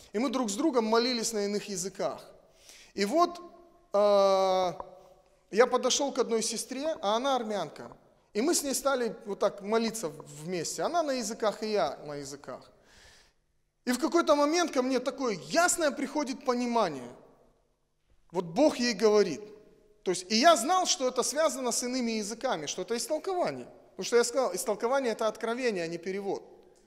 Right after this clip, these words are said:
Примерно такого содержания.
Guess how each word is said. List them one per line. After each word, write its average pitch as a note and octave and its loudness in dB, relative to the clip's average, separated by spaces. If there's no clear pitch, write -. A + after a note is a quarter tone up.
Примерно D#4 6
такого C4+ 2
содержания. A#3 -2